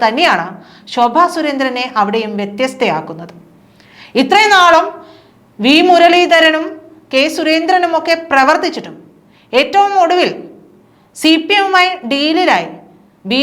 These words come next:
ജെ പിക്ക് കരകയറാനുള്ള എല്ലാ വഴികളും അടച്ചിട്ടതും ഒക്കെയും അത് കേന്ദ്ര നേതൃത്വത്തിന് ഇതിനകം തന്നെ മനസ്സിലായി കഴിഞ്ഞിട്ടുണ്ട്. അതുകൊണ്ട് ഇനി വരുന്ന ബി ജെ പി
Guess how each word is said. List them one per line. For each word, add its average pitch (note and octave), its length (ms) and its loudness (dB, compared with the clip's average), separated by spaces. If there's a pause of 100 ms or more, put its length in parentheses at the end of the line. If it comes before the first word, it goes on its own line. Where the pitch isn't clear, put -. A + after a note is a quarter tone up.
(100)
ജെ F4 180 -2
പിക്ക് E4+ 260 -2 (260)
കരകയറാനുള്ള E4 840 2 (200)
എല്ലാ C#4+ 180 2 (180)
വഴികളും D4+ 480 2 (260)
അടച്ചിട്ടതും C#4+ 640 -2 (200)
ഒക്കെയും A#3 380 -2 (800)
അത് C#4 120 4 (160)
കേന്ദ്ര D4 300 0 (140)
നേതൃത്വത്തിന് D#4+ 560 0 (160)
ഇതിനകം C#4 440 0
തന്നെ C4 200 -2 (440)
മനസ്സിലായി A#3 540 0
കഴിഞ്ഞിട്ടുണ്ട്. D#3+ 500 -12 (260)
അതുകൊണ്ട് B3 380 4 (960)
ഇനി E4 180 4 (560)
വരുന്ന E4+ 420 4 (880)
ബി C4+ 120 4 (140)
ജെ E4 100 4 (100)
പി E4+ 360 -6